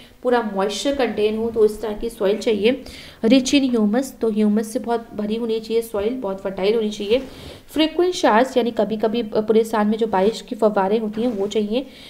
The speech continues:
labor intensive है बहुत ज़्यादा, क्योंकि plantation crop है तो बिल्कुल बहुत ज़्यादा labors required होते हैं। Processing जो है वो tea gardens के पास ही होनी चाहिए, उसके अंदर ही हो जाए तो बहुत अच्छी बात होती है। आसाम, तमिलनाडु, केरला और वेस्ट बंगाल जो है इंडिया में ये places हैं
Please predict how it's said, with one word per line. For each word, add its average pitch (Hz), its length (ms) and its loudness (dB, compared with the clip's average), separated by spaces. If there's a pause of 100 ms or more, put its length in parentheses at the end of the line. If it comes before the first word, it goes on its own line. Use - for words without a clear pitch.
(260)
labor 247 320 8
intensive 254 640 2
है 277 100 2
बहुत 214 240 0
ज़्यादा, 226 220 2
क्योंकि 226 280 -4
plantation 214 680 0
crop 226 280 2
है 214 60 0
तो 226 100 0
बिल्कुल 220 300 0
बहुत 214 240 0
ज़्यादा 220 200 2
labors 202 340 4
required 202 360 2
होते 185 180 -2
हैं। 247 180 0 (520)
Processing 330 600 8
जो 349 160 2
है 285 360 2 (120)
वो 247 140 6
tea 254 260 4
gardens 214 400 4
के 254 100 2
पास 285 300 0
ही 269 60 0
होनी 220 180 0
चाहिए, 214 220 0
उसके 240 220 0
अंदर 208 200 4
ही 240 140 0 (120)
हो 220 80 6
जाए 220 160 6
तो 226 80 2
बहुत 208 160 2
अच्छी 214 200 -8
बात 190 220 2
होती - 180 -10
है। 214 100 -6 (640)
आसाम, 262 460 4
तमिलनाडु, 226 500 4
केरला 226 340 6
और 233 80 4
वेस्ट 208 280 4
बंगाल 226 300 6
जो 233 120 4
है 233 160 0
इंडिया 202 240 2
में 220 120 -2
ये 226 100 -4
places 214 420 0
हैं 269 160 0